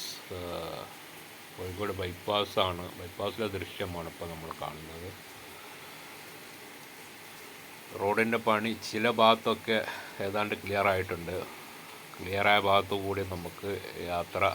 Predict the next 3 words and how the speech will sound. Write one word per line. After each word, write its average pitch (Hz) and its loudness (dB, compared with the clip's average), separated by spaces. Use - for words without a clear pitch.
തുടരാവുന്നതാണ്. 85 0
മറ്റു 92 -2
ഭാഗങ്ങളിൽ 110 10